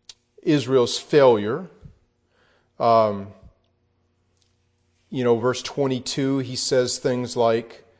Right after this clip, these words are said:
"How long wilt thou go about, O thou backsliding daughter?"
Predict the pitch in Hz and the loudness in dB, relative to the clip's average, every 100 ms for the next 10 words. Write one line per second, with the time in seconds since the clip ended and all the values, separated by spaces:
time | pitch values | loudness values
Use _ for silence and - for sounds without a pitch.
0 | _ _ - 110 - 135 123 120 131 139 | _ _ -16 -6 2 2 4 4 6 4
1 | 135 135 139 127 127 127 127 120 117 127 | 2 0 4 4 4 4 4 4 4 4
2 | 131 120 127 127 123 117 - 113 123 - | 4 2 2 4 2 2 -2 -6 -6 -8
3 | - 123 120 123 120 117 113 101 107 123 | -6 -2 0 0 -4 -4 -2 -2 -2 -2
4 | 135 | -6